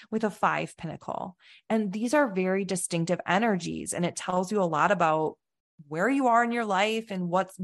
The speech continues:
like, it, it can answer so many questions for you, right? It can help you understand why you're experiencing certain things, why you feel pulled to try different things. It's really, really exciting. And it helps t-,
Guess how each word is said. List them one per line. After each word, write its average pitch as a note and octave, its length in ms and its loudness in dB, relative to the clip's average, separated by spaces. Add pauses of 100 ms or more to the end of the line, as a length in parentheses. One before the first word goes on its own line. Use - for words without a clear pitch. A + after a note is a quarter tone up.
(160)
like, G3 260 -4
it, - 220 0
it A#3 240 0
can - 140 -12
answer C#4+ 360 -2
so - 160 0
many C4+ 200 0
questions - 580 -2
for D#3 140 -4
you, C3 240 -4
right? E3+ 420 2
It F#3 80 -10
can G3+ 140 -6
help A3+ 280 -2
you A3 120 -4
understand F3+ 880 -2 (400)
why D#3 320 0
you're G#3 200 4
experiencing F#3 800 -2
certain E3+ 300 -4
things, E3 420 0 (220)
why E3 240 0
you G#3+ 160 2
feel G3 260 2
pulled F3+ 640 2
to - 160 -12
try D#3 400 0
different D#3+ 420 -6
things. D#3 480 -6 (300)
It's E3+ 180 -14
really, G#3 380 2
really E3+ 340 0
exciting. - 680 -6
And G3 100 -2
it - 80 -4
helps G#3+ 320 -2
t-, - 120 -10